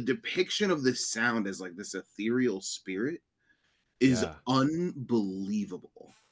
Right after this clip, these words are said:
Speaker 1: I was, I was taken aghast <laughs> at
Speaker 2: Same.
Speaker 1: this. I was like, "Oh my God, what, what is it?" It, it's, it's like he's experiencing this giant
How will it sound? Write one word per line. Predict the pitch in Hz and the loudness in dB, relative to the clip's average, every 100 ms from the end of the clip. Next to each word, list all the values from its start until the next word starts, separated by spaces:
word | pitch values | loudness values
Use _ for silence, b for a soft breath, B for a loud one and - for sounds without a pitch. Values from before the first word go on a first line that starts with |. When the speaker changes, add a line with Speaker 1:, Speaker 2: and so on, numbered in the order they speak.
| _ _ _ _ - | _ _ _ _ 6
Speaker 1:
I | 156 | 10
was, | 170 156 135 123 - | 10 10 8 4 6
I | 180 | 12
was | 196 156 135 117 - | 12 12 8 0 -6
taken | - - 165 139 156 147 | -8 2 2 4 2 0
aghast | 92 87 85 - 123 110 101 - - - - | -4 -12 -14 -8 -4 -4 -4 -8 -8 -8 0
<laughs> | - | 4
at | - | 8
Speaker 2:
Same. | 107 95 | 8 6
Speaker 1:
this. | - - 247 - - | 2 2 2 -4 -4
I | 262 - - | -2 2 8
was | 262 | 8
like, | 202 - | 8 6
"Oh | 208 254 | 10 10
my | 175 113 95 - | 8 2 -6 0
God, | 160 262 339 - - b b b b _ | 4 4 4 -4 -10 b b b b _
what, | 151 139 180 285 302 - _ _ _ _ | -4 0 6 8 8 4 _ _ _ _
what | 131 135 285 | 4 8 8
is | 262 302 190 | 8 8 4
it?" | 131 165 | -2 4
It, | 180 131 | 4 4
it's, | 180 196 - 147 156 - | 2 2 0 -6 -8 -4
it's | 156 - | -4 0
like | 190 | -2
he's | 190 190 151 | -2 -4 -4
experiencing | 127 - - 156 156 139 127 113 | -6 -8 -4 -2 -2 -2 -4 -6
this | 107 - | -8 -12
giant | 98 95 117 147 160 131 | -14 -10 -6 -4 -2 -2